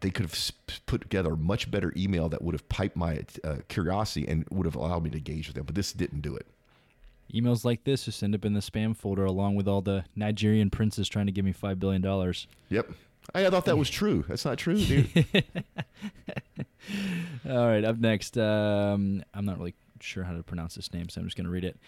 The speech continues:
Speaker 2: Uh, "I'm new to your podcast, and I can say with confidence that it's very well constructed. My question for you is, being fairly new to the oil and gas industry, how would I be able to do my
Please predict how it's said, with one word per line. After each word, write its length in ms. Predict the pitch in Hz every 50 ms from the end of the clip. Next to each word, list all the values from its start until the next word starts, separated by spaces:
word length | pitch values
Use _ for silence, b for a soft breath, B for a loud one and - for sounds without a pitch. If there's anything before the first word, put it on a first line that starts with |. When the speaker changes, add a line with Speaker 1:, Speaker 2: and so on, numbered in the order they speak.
| B B B B
Speaker 2:
Uh, 60 | - 98
"I'm 340 | 92 92 95 92 104 110
new 120 | 117 135 147
to 60 | 160
your 100 | 151 135
podcast, 520 | - - 85 90 - - 107 98 - -
and 80 | - 101
I 60 | 92
can 160 | 90 - 98
say 220 | 92 - - 95 87
with 100 | 87 -
confidence 400 | - 101 85 85 - 90 92 90 -
that 80 | 82
it's 100 | 82 82
very 180 | 82 85 82 82
well 160 | 82 80 80
constructed. 580 | - - 85 - - - - 104 98 - 117 117
My 120 | 110 95
question 400 | - - - 87 82 - - 87
for 160 | - - 90
you 260 | 85 85 85 87 90
is, 320 | 82 85 90 87 87 85 B B B B B -
being 160 | 139 147 135
fairly 240 | - 127 123 120 110
new 120 | 107 104
to 60 | 104
the 60 | 98
oil 160 | 92 95 92 92
and 80 | 90
gas 260 | 85 87 82 85 -
industry, 360 | 90 87 85 - - 95 92 92
how 180 | 80 87 107
would 80 | 110 110
I 60 | 104
be 100 | 92 92
able 140 | 92 87 95
to 100 | - -
do 160 | 85 90 90
my 160 | 87 87 85